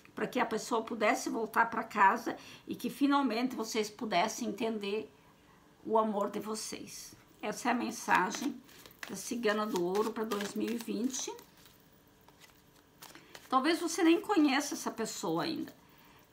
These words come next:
Mas que tal? Você tá dizendo que ela volta pra casa. Talvez você conhece, talvez não. Pra casa,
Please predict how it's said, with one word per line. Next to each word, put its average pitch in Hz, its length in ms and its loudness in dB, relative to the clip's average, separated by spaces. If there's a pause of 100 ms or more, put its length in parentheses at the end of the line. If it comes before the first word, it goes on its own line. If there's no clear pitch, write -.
(340)
Mas 320 200 4
que 381 160 -6
tal? 381 260 10
Você 330 140 -2
tá 330 80 4
dizendo 330 180 4
que 330 60 2
ela 330 100 8
volta 285 320 6
pra 277 140 -2
casa. 226 600 2 (320)
Talvez - 680 -2 (560)
você - 240 -10
conhece, 302 560 4
talvez 165 400 -4
não. 233 260 6 (300)
Pra - 120 -6
casa, 220 600 4